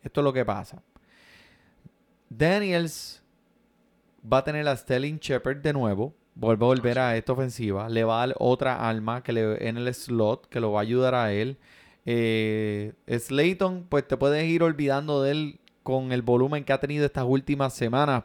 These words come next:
Speaker 1: porque obviamente Sterling Shepard llega y Ingram puede ser que también esté de vuelta. Así que Daniels va a tener, eh, va, va, va, va a tener un juego bueno.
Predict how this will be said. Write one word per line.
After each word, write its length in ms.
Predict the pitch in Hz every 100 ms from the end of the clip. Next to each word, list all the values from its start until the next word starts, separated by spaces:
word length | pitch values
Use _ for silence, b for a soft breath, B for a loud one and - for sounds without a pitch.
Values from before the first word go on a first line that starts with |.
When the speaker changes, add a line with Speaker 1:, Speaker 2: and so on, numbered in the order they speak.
| _
Speaker 1:
porque 520 | 127 113 101 117 107 -
obviamente 520 | 120 123 123 135 123
Sterling 360 | 113 127 123 123
Shepard 320 | - - 120
llega 380 | 117 139 143 131 B B B B -
y 400 | 151 160 160 -
Ingram 600 | 143 147 131 123 117 107 -
puede 240 | 123 120
ser 160 | 117 123
que 100 | 123
también 460 | 113 107 117 123 -
esté 420 | 110 - 123 127
de 200 | - 117 117
vuelta. 600 | 113 127 139 120 113 - B B B
Así 200 | - 127
que 460 | 127 117 113 104 101 101
Daniels 520 | 135 156 175 170 135
va 80 | 131
a 40 | 131
tener, 400 | 139 143 143 -
eh, 340 | 131 120 113 107
va, 200 | 117 123 -
va, 240 | 123 - -
va, 280 | 123 160 - - 127
va 80 | 160
a 60 |
tener 240 | 202 196 190
un 120 | 180
juego 280 | 175 170 139
bueno. 300 | 131 117